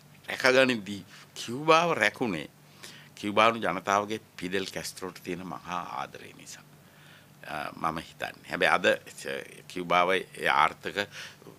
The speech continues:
ලොකු ආර්ථික ප්‍රතිසංස්කරණ වලට යමින් තමයි කියුබාව තියෙන්නේ. නිසා කියුබාව, අ,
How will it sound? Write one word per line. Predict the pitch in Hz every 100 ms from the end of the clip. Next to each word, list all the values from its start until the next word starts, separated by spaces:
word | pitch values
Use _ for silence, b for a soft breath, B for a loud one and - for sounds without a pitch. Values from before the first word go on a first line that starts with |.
| -
ලොකු | 76 - 143 151
ආර්ථික | 104 104 101
ප්‍රතිසංස්කරණ | 107 90 - 90 82 - 95
වලට | 87 87
යමින් | 73 85 87
තමයි | 92 85 85
කියුබාව | 82 80 73 71
තියෙන්නේ. | - 78 69 - - B B B B
නිසා | - 98
කියුබාව, | 95 87 80 85 80
අ, | 85